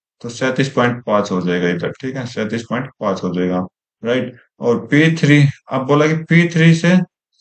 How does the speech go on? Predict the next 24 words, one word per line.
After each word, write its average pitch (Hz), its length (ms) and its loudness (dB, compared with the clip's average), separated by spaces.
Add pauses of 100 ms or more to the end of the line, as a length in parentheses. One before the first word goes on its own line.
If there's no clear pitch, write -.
(160)
सत्तर 151 340 -2 (100)
परसेंट 156 440 4
ज्यादा 131 320 4
है 139 140 0
पी 120 200 0
वन, 95 180 4 (340)
तो - 80 -10
पी 139 300 -4
थ्री 143 200 2
से 143 140 4
सत्तर 135 320 0
परसेंट 131 320 2
ज्यादा 117 220 6
है, - 80 4
तो 139 120 0
सत्तर 120 340 0
परसेंट 120 340 4
ज्यादा 110 240 4
करिए, 123 300 2
एक 113 80 -2
सौ - 120 -4
सत्तर 98 380 -4
हो 90 140 -4
गया। 92 180 -2